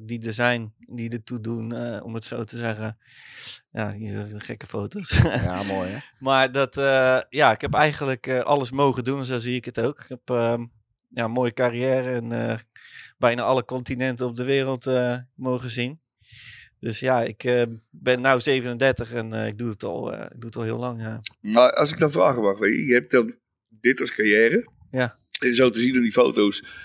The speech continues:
Speaker 3: ben je er goed succesvol in.
Speaker 1: Ja.
Speaker 3: Hoe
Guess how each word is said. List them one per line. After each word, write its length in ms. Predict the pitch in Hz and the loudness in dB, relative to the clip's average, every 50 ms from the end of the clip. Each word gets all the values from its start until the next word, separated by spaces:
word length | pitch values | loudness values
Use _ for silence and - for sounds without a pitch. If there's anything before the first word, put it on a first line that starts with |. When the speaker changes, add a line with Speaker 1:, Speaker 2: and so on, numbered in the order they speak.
| - - _ _ - | -18 -20 _ _ 2
Speaker 3:
ben 120 | - 139 | 4 4
je 60 | 127 | 6
er 60 | 127 | 6
goed 160 | 139 143 123 - | 2 2 0 0
succesvol 500 | - 110 - 135 143 139 - 165 160 - | -2 2 2 4 4 4 4 2 4 4
in. 200 | 208 262 262 _ | 4 2 -2 _
Speaker 1:
Ja. 360 | - 139 135 - - - _ _ _ _ - - - - - - - _ _ _ _ _ _ _ _ _ | 0 2 2 2 0 -4 _ _ _ _ -14 -14 -12 -12 -14 -16 -18 _ _ _ _ _ _ _ _ _
Speaker 3:
Hoe 420 | - 143 156 190 202 202 - | 0 4 4 6 6 4 2